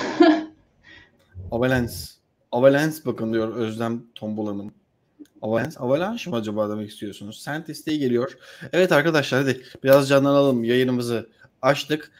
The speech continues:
Speaker 2: Birazdan Bitcoin'i inceleyeceğiz. Bitcoin'de de böyle bir hareket var. Direncinde mi, neyin neresinde? Dolarda bugün acayip hareketler oldu. Dolar ve Euro'da. Böyle bayağı düşük <laughs> seviyelere falan geldiler. Yani ne oluyoruz dedim. Yine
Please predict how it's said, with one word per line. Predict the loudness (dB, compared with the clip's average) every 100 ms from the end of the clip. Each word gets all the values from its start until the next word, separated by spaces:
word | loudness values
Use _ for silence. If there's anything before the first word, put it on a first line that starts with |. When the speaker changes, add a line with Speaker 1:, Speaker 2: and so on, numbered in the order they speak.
| 4
Speaker 2:
Birazdan | 6 6 6 2
Bitcoin'i | 0 0 0 2
inceleyeceğiz. | 2 2 2 0 -6
Bitcoin'de | -10 -4 0 2
de | 2
böyle | 2 2
bir | 0
hareket | -2 -4 -4 0 -2 0
var. | 0 0 -2 _ _ -20 0
Direncinde | 4 4 4 0 0 2
mi, | 2 0 0
neyin | 0 2 2
neresinde? | 2 0 -2 -4 0 0 0 0
Dolarda | 2 2 2 0
bugün | -2 -4 -6
acayip | -2 -2 -2
hareketler | -4 -6 -8 -6
oldu. | -6 -6 -2
Dolar | 2 2
ve | 2
Euro'da. | 0 -2 -2 -4 -6 _ _ _ -10
Böyle | -6
bayağı | 0 4 4
düşük | 0 -8 -12
<laughs> |
seviyelere | 0 4 4 2 0
falan | 0 2 2
geldiler. | 0 0 0 0
Yani | 0 -2
ne | 0
oluyoruz | 0 0 -2 -6
dedim. | -8 -6
Yine | -6